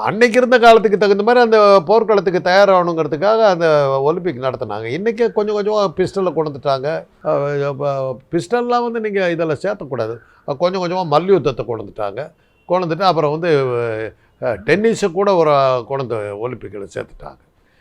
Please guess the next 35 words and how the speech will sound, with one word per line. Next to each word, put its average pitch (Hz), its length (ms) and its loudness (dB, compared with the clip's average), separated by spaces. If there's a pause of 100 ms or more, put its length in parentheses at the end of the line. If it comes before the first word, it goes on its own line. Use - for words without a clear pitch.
(240)
ஆக 202 320 2
இந்த 139 160 -4
மாதிரி, 226 280 2 (480)
அஹ், 190 200 -12
மா-, - 180 -18 (100)
மாடர்னா 233 460 2
மாற 196 320 4
மாற 190 280 0
மாற 202 280 -2
இதெல்லாம் 180 360 -4
வந்துக்கிட்டு 156 340 0
தான் 143 160 0
இருக்கு. 104 220 -10
இன்னைக்கு 220 340 -2
வந்து 208 220 -4
கார் 180 320 0
ரேஸுங்கிறது 160 480 -6
வந்து 190 220 -6
கார் 190 300 0
வ-, 160 200 -2 (300)
எப்படி 180 280 0
அன்னைக்கு 170 340 0
குதிரை 185 380 -2
ரேஸ் 160 240 -4
முக்கியமா 143 360 -6
இருந்ததோ, 104 360 -10 (420)
இன்னைக்கு 202 340 -2
கார்கள் 226 460 2
தான் 233 160 0
இளைஞர்கள் 208 480 -2
பயன்படுத்துறாங்க, 117 680 -8
மோட்டார் 185 300 -6
பைக்கை 170 280 -6
இளைஞர்கள் 135 520 -6
பயன்படுத்துறாங்க. 98 600 -14